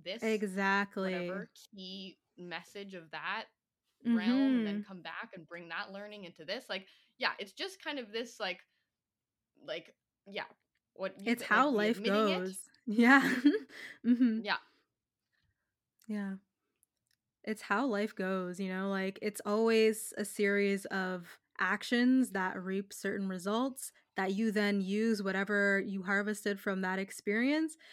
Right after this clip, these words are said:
Speaker 2: to then go act on the next experience and plant new seeds,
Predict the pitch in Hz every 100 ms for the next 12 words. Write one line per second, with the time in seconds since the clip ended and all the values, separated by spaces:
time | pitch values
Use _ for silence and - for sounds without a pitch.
0 | - - 190 175 208 220 226 220 _ -
1 | 208 214 196 214 - 226 226 214 196 -
2 | 196 - 185 185 180 185 196 185 208 202
3 | 190 190 190 180 175